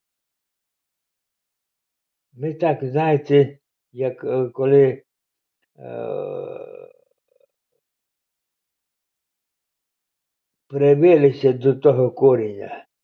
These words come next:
як прищепи. І ми питаємося соком, коренем, Словом Божим, тим, котре було написано євреям.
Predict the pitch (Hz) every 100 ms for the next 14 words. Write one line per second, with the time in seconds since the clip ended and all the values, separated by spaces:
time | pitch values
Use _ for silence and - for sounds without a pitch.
0 | _ _ _ _ _ _ _ _ _ _
1 | _ _ _ 113 113 - 151 143 - 160
2 | 156 139 - 104 104 _ _ _ _ _
3 | _ _ _ _ _ _ _ _ _ _
4 | _ _ _ _ _ - 135 160 - -
5 | _ _ _ _ - 139 135 147 175 170
6 | 151 135 120 117 107 - _ _ _ _
7 | _ _ _ _ - 160 180 147 143 120
8 | 113 - 160 180 165 151 120 104 - _
9 | _ _ _ _ _ _ _ _ - 156
10 | 151 160 156 139 170 165 - 131 - 170
11 | 151 131 - 147 165 165 160 170 170 170
12 | 160 180 143 170 170 175 165 165 170 175
13 | 165 139 151